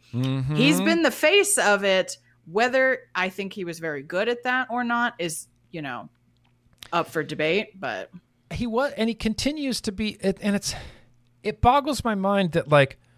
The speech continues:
Speaker 1: World Health Organization, American Cancer, American Heart, American Lung, they all go to Glance? They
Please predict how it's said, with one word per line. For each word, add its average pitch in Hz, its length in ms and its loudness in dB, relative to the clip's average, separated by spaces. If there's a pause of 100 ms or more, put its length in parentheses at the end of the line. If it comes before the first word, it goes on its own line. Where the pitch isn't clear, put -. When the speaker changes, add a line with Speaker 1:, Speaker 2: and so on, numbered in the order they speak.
(420)
Speaker 1:
World 226 220 8
Health 175 260 6
Organization, 117 720 0
American 151 440 2
Cancer, 196 560 -6
American 160 480 0
Heart, 165 420 2
American 151 500 0
Lung, 175 360 2 (680)
they 180 240 4 (100)
all 226 300 10
go 220 340 6
to 196 160 -4
Glance? 131 960 0 (1200)
They 175 180 4